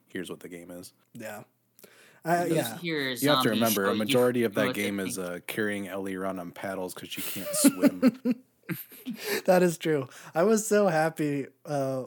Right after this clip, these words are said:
Speaker 2: like, they've done, like, little nods to, like, the most annoying parts
Speaker 1: Yeah.
Speaker 2: of, of the game where it's like, yeah, it's like, "Oh, I need to get up here. I need to find a ladder. Oh, I need to do a swimming puzzle. Oh, I need to move a dumpster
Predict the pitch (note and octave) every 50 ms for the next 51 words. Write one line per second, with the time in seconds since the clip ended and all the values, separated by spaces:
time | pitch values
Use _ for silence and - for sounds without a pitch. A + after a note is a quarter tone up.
0 | - - D3+ D3 C#3+ - - F3+ G3 G#3+ G3 D#3+ D3 D#3+ D#3+ E3 E3+ E3 D3+ D3
1 | C#3 D3 C#3+ D3 D3+ D#3 D3 C#3 B2+ C3 C3 C3+ C#3 C#3 - - - D3 C#3+ C#3
2 | C3+ C3+ - C3 A#2+ A#2+ B2+ C3 C3 - - C#3+ C3 A#2+ A#2+ A#2+ B2+ C3 B2+ B2+
3 | B2 B2 - - B2 A#2+ B2+ C3 C3 - G#2 G2 F#2 E2+ D#2+ E2 - - - -
4 | - - C#3+ C#3+ C#3+ C#3 C3+ - C#3+ C#3 C3+ C#3 C#3 C3 C3+ C#3+ D3 D3 D3 D3
5 | C3+ C3+ C3+ C3 B2 - - C3 B2+ C3 B2 - - _ - - - - - -
6 | _ - C#3+ D3 C#3+ C#3 C3+ B2+ C3+ C#3+ C3 - C#3+ C3 C3 B2 - - D#3 F#3
7 | G#3 G3 F3 D3+ E3 G3 G#3 F#3 F#3 E3+ E3+ F3 F3 F#3 F3+ F3+ - F3 D#3 D3
8 | C#3 C#3 C#3 D#3 F3 E3+ F3 E3+ - - C3+ C3 C#3+ D3 D3+ D3 C#3+ C#3 C#3+ C#3+
9 | D#3 E3 E3 D3 C#3+ C3 B2+ A#2+ A2+ - _ _ _ _ _ _ _ - D3 D3+
10 | E3 E3+ E3 D#3+ D3+ C#3+ C#3 C#3+ D#3+ E3 D#3 D#3 D#3 E3 D#3 D3 D3 - - D#3
11 | D#3+ E3+ E3+ D#3 D3 C#3+ C#3 - - C#3+ C3+ B2 - B2+ B2 A2+ A2 A2 A2 -
12 | _ - C#3+ D3 D3+ E3 E3 D#3+ D#3 D3 C3 C3+ D#3+ E3 D3 C#3 C#3+ D#3 D#3+ C#3+
13 | C#3+ B2+ A#2+ - C3 C3 C#3+ D3 - - - E3+ D#3